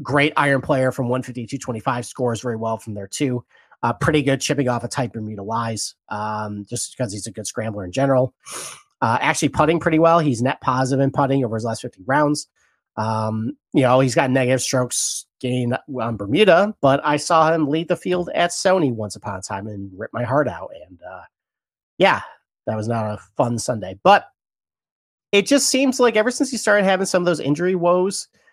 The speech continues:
uh, towards the middle of last season, i-, it's been hard to trust him. So I'm passing on him, and I'm gonna pass on Aaron Wise. This was tough. Uh, I wanted to bet him.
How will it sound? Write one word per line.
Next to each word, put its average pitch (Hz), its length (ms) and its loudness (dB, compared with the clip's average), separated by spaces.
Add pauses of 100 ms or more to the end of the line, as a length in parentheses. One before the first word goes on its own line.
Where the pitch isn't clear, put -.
(240)
uh, 135 200 4
towards 165 260 2
the 165 80 2
middle 139 220 4
of 156 40 2
last 147 300 2
season, 160 580 0
i-, - 220 -4
it's 120 180 -8
been 139 100 -2
hard 151 280 0
to 147 80 -6
trust - 340 -4
him. - 260 -2 (800)
So 151 420 6
I'm 139 140 -2
passing 156 380 0
on 151 100 4
him, 156 220 2
and 170 140 2
I'm 175 80 4
gonna 208 140 6
pass 196 260 2
on 175 120 2
Aaron 147 260 2
Wise. 123 260 0
This - 180 -6
was - 140 -6
tough. - 540 0
Uh, 135 160 0
I 139 120 0
wanted 143 460 2
to 170 80 0
bet 147 220 -2
him. 135 320 -2